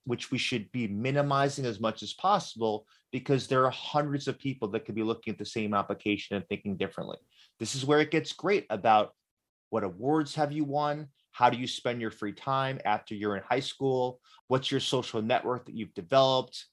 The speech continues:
How have you shown virtuous behavior in terms of temperance, in terms of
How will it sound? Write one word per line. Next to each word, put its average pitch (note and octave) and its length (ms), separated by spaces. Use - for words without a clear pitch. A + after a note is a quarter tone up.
How B2 240
have B2 240
you A#2 80
shown A#2+ 560
virtuous B2 500
behavior B2+ 600
in A2 100
terms A2+ 340
of - 140
temperance, C#3 720
in G#2+ 80
terms A2+ 340
of G#2 140